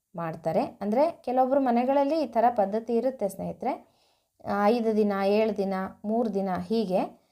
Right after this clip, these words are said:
ಗೊಂಬೆಗಳನ್ನ ಕೂಡ್ಸೋರು, ಕಳಶ ಸ್ಥಾಪನೆ ಮಾಡೋರು, ದೀಪಗಳನ್ನ ಹಾಕೋರು, ಹೀಗೆ ಆಚರಣೆಯನ್ನ ಮಾಡ್ತಾ ಇರ್ತಾರೆ. ಅವತ್ತು ಪಂಚಮಿ ತಿಥಿ ಇದೆ, ಲಲಿತಾ ಪಂಚಮಿ ಅಂತ ಕರಿತೀವಿ. ಲಲಿತಾ ದೇವಿಯ ಆರಾಧನೆ,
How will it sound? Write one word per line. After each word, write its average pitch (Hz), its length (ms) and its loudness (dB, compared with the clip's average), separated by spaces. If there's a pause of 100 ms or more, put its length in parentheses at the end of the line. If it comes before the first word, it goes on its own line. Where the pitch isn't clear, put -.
(340)
ಗೊಂಬೆಗಳನ್ನ 226 640 2
ಕೂಡ್ಸೋರು, 185 500 -2
ಕಳಶ 208 320 -2
ಸ್ಥಾಪನೆ 214 480 -2
ಮಾಡೋರು, 175 760 -2 (220)
ದೀಪಗಳನ್ನ 226 600 0
ಹಾಕೋರು, 170 500 -6
ಹೀಗೆ 233 480 -6
ಆಚರಣೆಯನ್ನ 196 640 -2 (140)
ಮಾಡ್ತಾ 170 340 -4
ಇರ್ತಾರೆ. 175 340 -4 (640)
ಅವತ್ತು 240 300 0
ಪಂಚಮಿ 269 520 2
ತಿಥಿ 233 320 -2
ಇದೆ, 254 560 -2
ಲಲಿತಾ 240 440 2
ಪಂಚಮಿ 214 640 -2
ಅಂತ 190 240 -8
ಕರಿತೀವಿ. 196 500 -4
ಲಲಿತಾ 220 420 4
ದೇವಿಯ 208 360 0 (140)
ಆರಾಧನೆ, 202 760 0